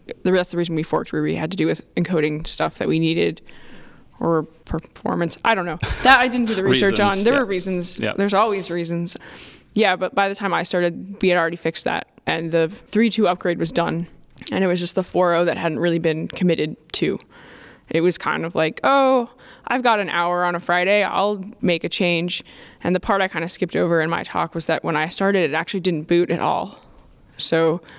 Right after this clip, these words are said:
Speaker 1: we had to fix a couple things with booting, and it was actually one of the first things we found was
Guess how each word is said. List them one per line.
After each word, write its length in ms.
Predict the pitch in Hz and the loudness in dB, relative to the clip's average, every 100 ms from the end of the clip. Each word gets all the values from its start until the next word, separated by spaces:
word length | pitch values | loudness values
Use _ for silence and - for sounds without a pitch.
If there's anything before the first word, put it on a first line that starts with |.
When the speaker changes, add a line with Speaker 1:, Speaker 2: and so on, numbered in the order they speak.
| - - - | -20 -20 -2
Speaker 1:
we 80 | 180 | 0
had 260 | 175 170 170 | 2 0 -4
to 60 | |
fix 240 | 175 170 - | -4 -4 -4
a 40 | |
couple 200 | 190 165 | -2 -2
things 460 | 170 165 165 175 - - - | 0 0 0 0 -2 -6 -6
with 340 | - 165 - - | -2 -2 -4 -6
booting, 400 | - 165 156 151 | 0 2 2 0
and 200 | 139 156 175 | -2 -2 -4
it 840 | - - - - - - - - | -12 -20 -20 -20 -20 -20 -20 -2
was 120 | 196 | 0
actually 380 | 214 220 226 302 | 0 0 -2 0
one 80 | 294 | 0
of 60 | 220 | 0
the 60 | |
first 240 | 208 208 - | 0 0 0
things 200 | 202 196 | -2 0
we 60 | |
found 320 | 185 170 175 | -2 -2 -4
was 320 | 180 170 - | -2 0 -2